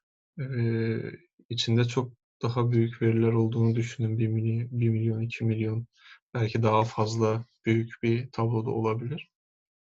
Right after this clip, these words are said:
Burada bir select attığımız zaman, e, atıyorum first name'ine bir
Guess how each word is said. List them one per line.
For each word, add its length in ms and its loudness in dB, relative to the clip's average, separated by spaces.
Burada 380 0
bir 240 -2
select 460 -2
attığımız 720 0
zaman, 380 0
e, 680 -2
atıyorum 380 -2
first 380 2
name'ine 460 6
bir 260 2